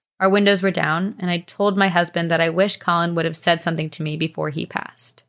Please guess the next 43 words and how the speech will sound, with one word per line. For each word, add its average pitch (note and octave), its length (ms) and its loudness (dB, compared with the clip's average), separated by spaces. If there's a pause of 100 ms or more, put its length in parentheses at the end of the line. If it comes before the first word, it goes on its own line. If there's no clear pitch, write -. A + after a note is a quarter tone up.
(100)
My G3 120 2
husband A3+ 420 2
went A3 180 2
on F3 200 4
about E3+ 220 2
how E3+ 200 2
he E3+ 140 0
can F#3 200 -4
relate D#3+ 300 -2
to F3 60 -4
my E3+ 120 0
feelings, E3 580 -6 (120)
and F#3 100 -4
after F3+ 260 0
this F#3+ 160 0
statement, F3 540 -2
I E3+ 80 -4
rolled E3 260 2
up - 80 2
my B3 120 2
window, F3 460 0 (400)
but F#3 80 -2
my F#3 80 2
husband's A3 500 0
window E3 320 0
got D#3+ 260 0
stuck. - 540 -2 (120)
I F#3+ 80 2
immediately A3+ 520 2
thought F3+ 240 2
of F#3 140 -4
Colin D#3 520 -4
and F3 140 -4
looked F3+ 180 0
at G#3+ 60 -2
my A#3+ 140 0
phone E3+ 260 -2
for E3+ 80 -4
the F3 80 0
time, D#3 460 -4 (200)
and F#3 100 -4
my F3+ 120 2
phone A3 520 0